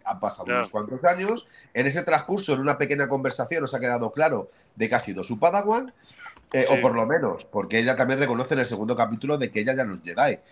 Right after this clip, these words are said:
Speaker 1: que ella se fue de la Orden, que para
Speaker 2: Sí.
Speaker 1: poder decir que es la última Jedi que queda,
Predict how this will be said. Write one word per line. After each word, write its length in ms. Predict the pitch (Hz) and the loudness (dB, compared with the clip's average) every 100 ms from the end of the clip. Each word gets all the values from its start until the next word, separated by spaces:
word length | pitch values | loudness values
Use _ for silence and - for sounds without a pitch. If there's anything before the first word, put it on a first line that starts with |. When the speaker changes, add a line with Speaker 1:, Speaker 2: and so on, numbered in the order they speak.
| _ - | _ -2
Speaker 1:
que 80 | 113 | 2
ella 100 | 135 | 2
se 160 | 120 | 2
fue 220 | - 123 | 0 2
de 100 | 117 | 4
la 140 | 101 104 | 4 4
Orden, 340 | 160 110 82 - _ _ | 4 -2 -4 -12 _ _
que 100 | 107 | -2
para 180 | 101 104 | 4 4
Speaker 2:
Sí. 100 | 110 | 4
Speaker 1:
poder 520 | 101 107 120 127 123 - | 0 2 4 4 2 -2
decir 500 | 123 117 139 156 - | -4 0 0 0 0
que 180 | 107 107 | 0 0
es 100 | 117 | 2
la 80 | 113 | 0
última 420 | 120 131 120 117 | 0 -2 0 0
Jedi 300 | 117 127 127 | 2 2 2
que 160 | 127 | -2
queda, 400 | 127 135 147 175 | 0 4 2 0